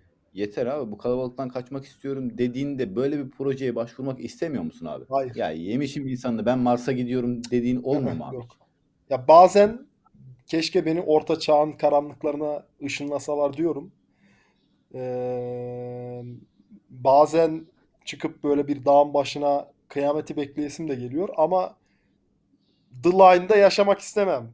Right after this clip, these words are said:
Speaker 2: Ya da bir Mars'ta kolonide yaşamak istemem yani.
Speaker 1: Bir dağın başında tek başıma olur ama üç beş kişi daha varsa açmaz mı diyorum
Speaker 2: Ya
Speaker 1: valla,
Speaker 2: üç
Speaker 1: neden
Speaker 2: beş kişi
Speaker 1: açmıyorsun abi?
Speaker 2: değil abi. Yüzen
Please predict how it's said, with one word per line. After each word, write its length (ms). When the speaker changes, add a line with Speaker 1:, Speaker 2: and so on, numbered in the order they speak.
Speaker 2:
Ya 160
da 140
bir 120
Mars'ta 600
kolonide 720
yaşamak 380
istemem 460
yani. 260
Speaker 1:
Bir 140
dağın 340
başında 420
tek 200
başıma 280
olur 180
ama 400
üç 180
beş 200
kişi 200
daha 160
varsa 380
açmaz 460
mı 100
diyorum 180
Speaker 2:
Ya 60
Speaker 1:
valla, 180
Speaker 2:
üç 60
Speaker 1:
neden 140
Speaker 2:
beş 160
kişi 220
Speaker 1:
açmıyorsun 220
abi? 100
Speaker 2:
değil 100
abi. 40
Yüzen 440